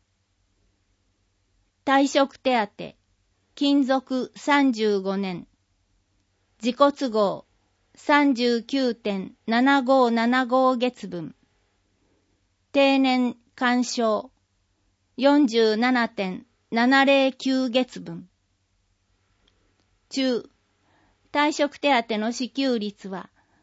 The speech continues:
県内三市十三町一村六、一部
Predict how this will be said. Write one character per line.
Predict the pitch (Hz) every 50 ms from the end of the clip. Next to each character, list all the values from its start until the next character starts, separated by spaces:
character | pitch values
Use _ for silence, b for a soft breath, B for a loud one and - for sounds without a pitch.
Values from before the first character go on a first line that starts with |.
| _ _ _
県 | - 302 294 277 269 262 233
内 | 214 202 196 190 233 - _ _ _ _
三 | _ - 294 294 285 269 262 254
市 | - - 208 202 208 190 -
十 | 185 240 277 277 285 277
三 | - 311 277 269 240 233
町 | - - 214 196 185 180 - - -
一 | - 269 -
村 | - - - - 190 175 160 151 - - _ -
六、 | 208 208 208 208 - 240 233 - - _ _ _ _ _ _ - _ _ _ _ _ _ _ _ - - _ _ _ _ -
一 | 262 240 - - 277
部 | 233 233 220 208 - -